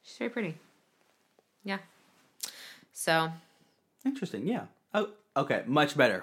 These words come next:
Speaker 2: without a beard.
Speaker 1: I know.
Speaker 2: That's for sure.
Speaker 1: So, I loved it.
Speaker 2: I also
Speaker 1: I
Speaker 2: love
Speaker 1: want to
Speaker 2: this
Speaker 1: own this on
Speaker 2: movie.
Speaker 1: D V D so
Speaker 2: If
Speaker 1: I can watch the, uh, like, delete, all the deleted stuff.
Speaker 2: if I was making a top five make you feel good movies of twenty seventeen, this would be top three.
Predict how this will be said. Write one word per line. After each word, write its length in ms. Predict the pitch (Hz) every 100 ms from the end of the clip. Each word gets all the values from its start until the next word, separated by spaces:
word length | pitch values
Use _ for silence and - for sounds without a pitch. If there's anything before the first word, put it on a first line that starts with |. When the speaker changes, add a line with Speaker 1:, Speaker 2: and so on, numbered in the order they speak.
| -
Speaker 2:
without 240 | 131 120 110
a 60 |
beard. 260 | 101 101 80 -
Speaker 1:
I 120 | 160
know. 80 | 143
Speaker 2:
That's 220 | 110 107 -
for 160 | 113
sure. 260 | - - - _ - - - -
Speaker 1:
So, 180 | - 208
I 560 | 202 196 190 190 160
loved 440 | 160 170 190 190 180
it. 720 | 180 175 175 170 - - - - - - - - -
Speaker 2:
I 200 | 170 226
also 420 | 180 185 190 208
Speaker 1:
I 60 | 196
Speaker 2:
love 80 |
Speaker 1:
want 160 | 208 156
to 60 | 214
Speaker 2:
this 100 | -
Speaker 1:
own 60 |
this 180 | - 151
on 80 | 151
Speaker 2:
movie. 140 | 180
Speaker 1:
D 60 | 220
V 120 | 185
D 280 | 175 170 185
so 100 | 175
Speaker 2:
If 160 | 160 170
Speaker 1:
I 80 | 180
can 180 | 196
watch 360 | 170 160 - -
the, 240 | 160 151
uh, 320 | 147 143 143 139
like, 280 | 143 139
delete, 280 | - 147 139
all 120 | 147
the 100 | 151
deleted 300 | 147 143 135
stuff. 140 | - 147
Speaker 2:
if 100 | 147
I 120 | 151
was 160 | 175 170
making 260 | 170 175 -
a 200 | 143 135 -
top 300 | - 156 147
five 420 | - 143 135 131 135
make 280 | 127 127
you 80 | 139
feel 260 | 135 143 139
good 160 | 139
movies 460 | 123 123 123 127 123
of 240 | 110 113
twenty 180 | - 120
seventeen, 440 | 117 120 113 123 113
this 180 | 110
would 100 | 117
be 140 | 104 101
top 240 | 113 -
three. 260 | - 90